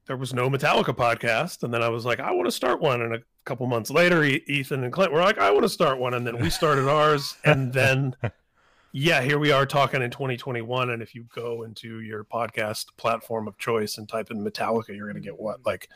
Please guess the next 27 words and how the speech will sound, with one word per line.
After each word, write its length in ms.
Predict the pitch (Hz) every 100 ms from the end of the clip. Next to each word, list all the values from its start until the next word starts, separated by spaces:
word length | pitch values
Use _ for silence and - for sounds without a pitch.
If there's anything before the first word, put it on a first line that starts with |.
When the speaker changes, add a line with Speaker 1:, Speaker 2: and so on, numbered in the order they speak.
| - - - -
Speaker 1:
a 60 |
half 220 | 110 117 -
a 40 |
dozen? 440 | 120 117 180 208 220 - _ - -
Speaker 2:
At 180 | 120 113
Speaker 1:
At 180 | 143 131
Speaker 2:
least, 180 | 139 131
Speaker 1:
le-, 60 | 120
at 100 | -
Speaker 2:
yeah. 40 |
Speaker 1:
least? 460 | 151 233 - - -
Speaker 2:
I 120 | 113
think 240 | 120 131 135
Speaker 1:
Yeah. 140 | 151
Speaker 2:
more 140 | 135 117
at 100 | -
this 200 | 123 -
point, 320 | - 98 98
you 100 | 101
know? 300 | 101 101 117
Um, 380 | 110 104 101 101
Speaker 1:
Probably 400 | - 131 131 131
more 180 | 123 127
at 80 | 135
this 120 | 113
point, 220 | - 110
yeah. 140 | 113